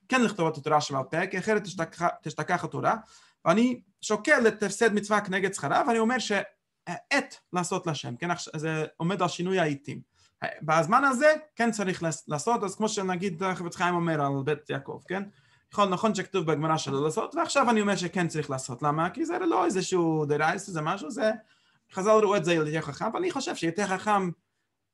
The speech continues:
אה, בשביל היהדות כן לעשות בתי ספר לבנות. אז זה סוג של תשובה אחת, שאני חושב שהרמב"ם רומז, והוא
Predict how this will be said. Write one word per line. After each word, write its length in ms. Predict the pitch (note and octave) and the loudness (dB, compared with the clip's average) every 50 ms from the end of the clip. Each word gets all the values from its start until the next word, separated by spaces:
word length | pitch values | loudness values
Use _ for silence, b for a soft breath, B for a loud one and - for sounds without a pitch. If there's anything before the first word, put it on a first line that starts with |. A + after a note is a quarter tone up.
| _ - | _ -6
אה, 360 | E3 E3+ F3 E3+ F3 F3+ F3+ F3 E3 | -4 -2 -2 0 -2 -2 -2 -2 -2
בשביל 280 | E3 F3 E3 - F3 F3+ | -4 -4 -4 -2 0 2
היהדות 400 | F3 E3+ E3+ E3+ E3+ F#3+ F#3 - | 2 4 4 4 2 2 0 0
כן 140 | D#3 D#3 | 0 0
לעשות 380 | D#3 D3+ C#3+ - - C#3 - - | 2 0 0 -2 -4 -6 -6 -6
בתי 180 | C3+ D3 C#3 C3+ | -4 -4 -4 -4
ספר 280 | - D3 C#3 - C3+ | -4 -6 -6 -6 -6
לבנות. 400 | C3+ B2+ B2+ C3 B2+ B2 A2+ - _ _ _ _ _ _ _ _ _ _ _ _ _ _ _ _ _ _ - - - | -6 -4 -4 -4 -6 -6 -10 -14 _ _ _ _ _ _ _ _ _ _ _ _ _ _ _ _ _ _ -16 -10 -2
אז 80 | D3+ | 2
זה 100 | D#3 A#3 A#3 | 2 2 2
סוג 180 | A#3 - B3 - | 0 -2 -6 -2
של 140 | - A3+ | 0 0
תשובה 300 | F#3+ F#3+ F3+ D#3+ F#3+ F3 | 0 0 0 2 4 4
אחת, 320 | E3 - - D3+ C#3 C#3 - C#3 C3+ | 4 4 2 0 0 0 -2 -6 -6
שאני 240 | C3 - C#3+ C#3 C#3 | -6 -4 -4 -4 -6
חושב 260 | - C3+ - D#3+ D3 | -6 -6 -6 -6 -4
שהרמב"ם 460 | - - C#3 C#3 C#3+ D3 C#3+ C#3 C3+ | -4 -2 0 0 2 2 0 0 -2
רומז, 320 | C#3 C3+ D3 E3 F3 C#3 | -2 -2 0 0 0 -2
והוא 280 | C3 C3+ B2+ B2+ B2 - | -2 -4 -4 -4 -6 -8